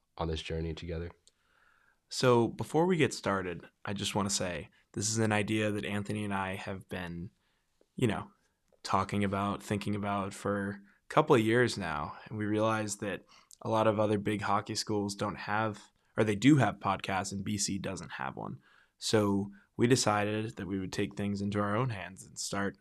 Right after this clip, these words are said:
Speaker 2: our own podcast called ContiCast. So we'll get right into it. So let's start with some women's hockey. Um, Anthony, tell us about the summer headlines for the women's team.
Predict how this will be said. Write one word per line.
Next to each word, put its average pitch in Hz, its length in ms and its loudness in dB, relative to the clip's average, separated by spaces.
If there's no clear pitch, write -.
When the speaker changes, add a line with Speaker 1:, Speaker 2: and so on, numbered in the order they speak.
Speaker 2:
our 104 180 0
own 101 320 0
podcast - 600 -4
called - 260 -8
ContiCast. - 720 -10
So 127 600 4
we'll 160 240 2
get 190 220 0
right 175 160 2
into 180 260 -6
it. - 140 -12
So 123 240 -4
let's 139 200 -2
start 208 280 -4
with 180 180 -4
some 151 200 0
women's 135 280 2
hockey. - 460 -4
Um, 104 680 2
Anthony, 123 360 0
tell 143 200 0
us 170 140 2
about 160 240 4
the 135 80 -2
summer 131 240 4
headlines 110 460 -2
for - 80 -12
the 98 80 -2
women's 95 340 -4
team. - 280 -12